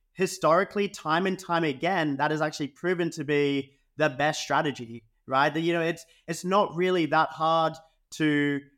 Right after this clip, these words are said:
um, you know, to play this. You know, as long as you are a firm believer in this tech, which we both are, you know, that this will recover at some point. Usually it is within a four-year period. So, you know, every Bitcoin halving usually,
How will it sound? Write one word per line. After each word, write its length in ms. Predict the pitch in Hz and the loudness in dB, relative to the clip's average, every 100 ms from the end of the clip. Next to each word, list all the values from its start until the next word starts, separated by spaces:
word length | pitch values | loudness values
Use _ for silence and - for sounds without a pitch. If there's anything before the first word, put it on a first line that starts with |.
| _ - | _ -2
um, 460 | 139 139 135 139 143 | 2 4 4 2 -2
you 80 | |
know, 60 | 151 | -2
to 140 | 147 | -4
play 280 | 135 165 226 | -4 0 0
this. 380 | - - - - | 0 -10 -20 -10
You 80 | 139 | -4
know, 80 | 147 | -2
as 280 | 156 175 175 | 0 -2 0
long 200 | 202 226 | 0 0
as 100 | 165 | -2
you 300 | 202 190 - | -4 -2 -2
are 340 | 160 156 151 - | 0 0 -2 -6
a 80 | 151 - | -10 -2
firm 220 | 160 190 | 0 0
believer 380 | 180 156 156 165 | -2 0 0 0
in 60 | |
this 120 | 170 | -4
tech, 280 | - 127 135 - | -4 -6 -6 -6
which 220 | 147 123 | -8 -6
we 100 | 139 | -4
both 300 | 139 139 127 | -2 -2 -2
are, 280 | 123 135 - _ _ _ _ | -2 -2 -4 _ _ _ _
you 80 | 156 | -2
know, 240 | 147 151 147 - - | 0 0 -2 -10 0
that 240 | 156 147 | 2 2
this 220 | 165 170 | 0 -4
will 420 | 151 165 180 185 170 | -2 2 2 2 0
recover 640 | 160 - 151 147 156 143 | -6 -2 0 2 2 0
at 140 | 147 | -2
some 320 | - 139 135 135 | -4 -4 -4 -4
point. 380 | 135 139 156 - | -4 -4 -4 -4
Usually 540 | 160 170 185 190 185 | -4 -2 0 0 0
it 100 | 170 | 0
is 180 | 165 156 | -2 -2
within 300 | 151 156 151 | -2 0 0
a 40 | 143 | -2
four-year 720 | - 151 160 139 147 147 143 | -4 -2 0 0 0 0 0
period. 580 | 143 139 131 139 151 - | -2 -2 0 0 -2 -4
So, 120 | 139 | -2
you 180 | 139 135 | 0 0
know, 60 | |
every 220 | 135 151 147 | 0 0 -2
Bitcoin 440 | 147 - 151 143 | -4 -4 -2 -2
halving 400 | 139 139 147 135 | 0 2 0 -2
usually, 520 | 135 151 143 147 143 | -4 -4 -2 -2 -2